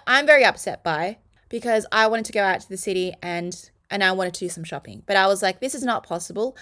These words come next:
I'm literally gonna pass out. I'm gonna take an Uber home." About sixty dollars. So I've spent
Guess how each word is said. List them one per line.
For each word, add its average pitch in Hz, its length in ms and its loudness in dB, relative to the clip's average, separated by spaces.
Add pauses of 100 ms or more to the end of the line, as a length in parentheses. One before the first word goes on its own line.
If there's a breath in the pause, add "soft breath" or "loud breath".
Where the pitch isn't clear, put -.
(240 loud breath)
I'm 196 140 -2
literally 254 300 0
gonna 262 160 -2
pass 180 400 -10
out. 175 300 -8
I'm 220 160 -4
gonna 226 140 -2
take 185 240 -8
an 175 60 -8
Uber 165 200 -8
home." 165 320 -12 (140)
About 269 280 2
sixty - 300 -6
dollars. 165 420 -2 (380 soft breath)
So - 180 -2
I've 349 280 4
spent 214 420 -6